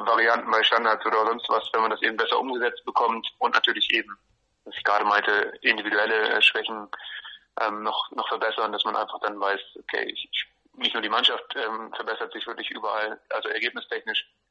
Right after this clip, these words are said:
sondern die einzelnen Spieler, ähm, können noch mehr dazu beitragen. Und das ist, ist auch so ein bisschen die Grundhaltung dabei, dass man wirklich auch, äh, guckt, dass man alle mitzieht,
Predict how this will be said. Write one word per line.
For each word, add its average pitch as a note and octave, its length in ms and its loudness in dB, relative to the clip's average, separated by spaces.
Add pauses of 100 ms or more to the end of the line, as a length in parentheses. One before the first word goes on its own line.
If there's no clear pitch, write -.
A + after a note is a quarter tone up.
(460)
sondern G#2 180 -4
die G2+ 100 0
einzelnen G#2 320 -2
Spieler, G#2 520 0
ähm, F#2+ 340 -10 (480)
können A#2 140 -4
noch G#2+ 100 -4
mehr A2 160 2
dazu G#2+ 140 -6
beitragen. G#2 500 0
Und G2 100 -8
das - 100 -4 (140)
ist, - 280 -12 (220)
ist - 160 -8
auch - 60 -6
so A2+ 100 -10
ein G#2+ 40 -16
bisschen G#2 180 -10
die G2+ 220 -8 (1120)
Grundhaltung B2 640 2
dabei, A2+ 300 0
dass A2 120 -2
man A2 140 0
wirklich G#2+ 220 -4
auch, G#2+ 200 -2
äh, A#2+ 200 -2
guckt, - 200 -4
dass A2 100 -2
man G#2+ 120 0
alle A2 160 2
mitzieht, C3+ 360 -6